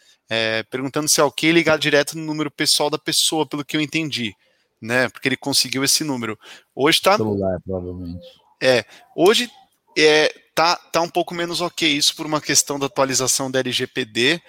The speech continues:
Speaker 1: Então a gente já não pode, às vezes, é, tem pessoa que tá, é, encarando de forma muito negativa essa abordagem em um canal tão pessoal como o celular,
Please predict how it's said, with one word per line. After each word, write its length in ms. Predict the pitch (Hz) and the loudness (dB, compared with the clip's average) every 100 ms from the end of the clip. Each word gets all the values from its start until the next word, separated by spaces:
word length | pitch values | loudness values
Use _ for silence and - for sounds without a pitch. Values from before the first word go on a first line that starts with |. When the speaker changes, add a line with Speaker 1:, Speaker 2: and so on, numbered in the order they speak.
| - - _ | -20 -20 _
Speaker 1:
Então 180 | 143 139 | 2 2
a 40 | |
gente 240 | 139 143 127 | 2 0 2
já 140 | 143 | 2
não 120 | 156 | 0
pode, 400 | 147 139 143 160 | -2 4 4 4
às 140 | 151 120 | 2 2
vezes, 200 | 151 143 | 2 2
é, 400 | 127 113 123 120 | 2 4 4 2
tem 200 | - 139 | 0 -2
pessoa 400 | 165 - 160 156 | 0 0 2 -2
que 120 | - | 0
tá, 380 | 147 139 135 - - - - _ _ - | 4 6 6 2 -12 -20 -20 _ _ -2
é, 340 | 131 127 - | 2 2 0
encarando 440 | 151 156 147 165 170 | -4 0 0 0 -6
de 80 | |
forma 260 | - 165 160 | -4 -2 -2
muito 240 | 160 208 | -6 -8
negativa 580 | 226 220 202 - 135 151 | -6 0 0 0 -4 -2
essa 200 | 170 - | 0 0
abordagem 600 | 143 147 120 123 139 143 | 0 -2 2 2 2 -2
em 40 | 143 | -6
um 80 | |
canal 320 | 135 135 135 131 | -2 0 0 -2
tão 180 | 165 | -6
pessoal 440 | 175 170 - 135 139 | -4 -4 0 2 0
como 220 | 147 139 | -2 -2
o 20 | |
celular, 640 | - 143 135 123 117 139 | 0 0 -2 2 4 2